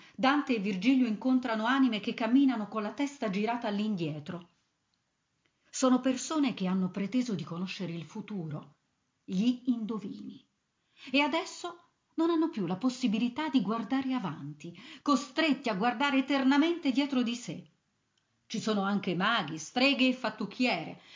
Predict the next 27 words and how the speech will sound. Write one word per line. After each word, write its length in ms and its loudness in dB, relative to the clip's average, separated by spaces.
che 120 2
hanno 220 8
usato 400 4
erbe, 460 0
filtri, 580 4
pozioni 680 4
per 140 -4
i 60 0
loro 220 4
incantesimi, 1040 -2
per 160 -6
sfidare 840 0
le 180 0
leggi 380 8
della 260 2
natura. 600 -8
È 120 -10
proprio 340 -2
a 20 -8
causa 360 -2
di 100 -2
questa 360 -6
sfida 600 -10
che 200 -4
Dio 280 2
li 120 -2
punisce. 720 -6